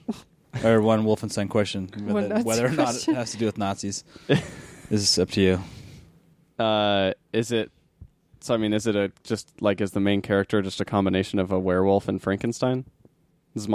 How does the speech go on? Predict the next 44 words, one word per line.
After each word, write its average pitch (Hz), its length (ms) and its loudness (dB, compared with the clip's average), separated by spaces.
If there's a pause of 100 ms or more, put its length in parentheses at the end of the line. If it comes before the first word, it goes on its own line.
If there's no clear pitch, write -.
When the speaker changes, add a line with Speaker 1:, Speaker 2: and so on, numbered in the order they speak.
Speaker 3:
monster? 131 380 2 (1000)
Speaker 1:
Oh, 95 100 -2
I 92 160 0
see - 240 -8
what 82 60 -6
he's 87 100 -8
doing 85 240 -2
there 87 140 -4
'cause - 200 -14
it's - 140 -12
called 95 340 0
Speaker 2:
Oh. - 20 -2
Speaker 1:
Wolfenstein. - 480 0
Speaker 2:
Oh. 180 160 4
Speaker 3:
I 175 120 2
was, 151 140 0
no, 160 180 2
I'm, 135 280 2
Speaker 1:
Get 156 100 2
it? - 20 6
Speaker 3:
I'm 156 120 4
actually 156 300 2
legitimately 127 500 2
wondering. 95 360 0
That 101 120 0
wasn't 104 240 -2
even 98 200 -4
really 98 200 0
a 98 60 0
joke. - 360 0
<laughs> - 40 -2
I 151 60 2
was, - 280 -2
I'm 170 200 2
just 139 180 0
wondering, 127 460 0
is 117 140 -6
that 117 180 0
what 113 120 2
it - 160 -2
is? - 240 -20 (480)
Speaker 1:
No. 92 280 -2 (400)
Speaker 3:
What? - 160 -4
Speaker 2:
Ha-, 233 100 0